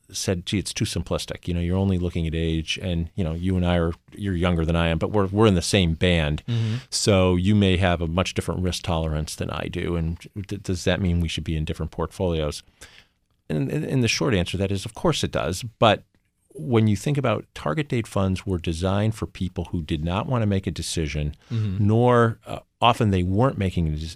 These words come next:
Speaker 1: a decision, so their money was going into a money market fund where they were earning almost nothing,
Speaker 2: Right.
Speaker 1: certainly no, no real return.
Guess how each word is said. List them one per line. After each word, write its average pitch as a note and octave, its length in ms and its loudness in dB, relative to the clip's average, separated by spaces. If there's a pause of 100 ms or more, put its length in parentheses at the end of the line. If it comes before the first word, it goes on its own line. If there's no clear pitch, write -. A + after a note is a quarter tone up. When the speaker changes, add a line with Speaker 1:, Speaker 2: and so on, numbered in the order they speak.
Speaker 1:
a G2 60 -2
decision, F2 520 -2
so - 120 -2
their F#2 120 4
money A#2+ 220 4
was F#2+ 140 2
going F#2+ 220 2
into F2 220 2
a D#2+ 40 0
money F#2 280 4
market D2 340 -2
fund D#2+ 260 -4
where F2 140 -2
they E2 140 -2
were D#2 160 -2
earning F#2 280 0
almost E2+ 320 -2
nothing, F#2 360 -2
Speaker 2:
Right. G2 80 -2
Speaker 1:
certainly F#2 320 0
no, F#2 260 2
no G2+ 240 4
real G2+ 260 4
return. E2 440 -4